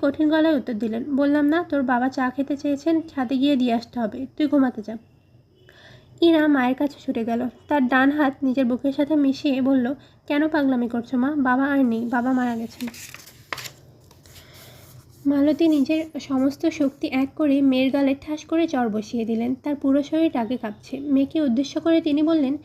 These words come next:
"কী সব অলক্ষণে কথা বলছিস তুই? ফাজলামো করিস আমার সাথে, অসভ্য মেয়ে।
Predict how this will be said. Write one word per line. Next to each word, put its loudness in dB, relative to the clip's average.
"কী -2
সব -2
অলক্ষণে -2
কথা -4
বলছিস -6
তুই? -6
ফাজলামো 0
করিস 0
আমার 2
সাথে, -8
অসভ্য -4
মেয়ে। 2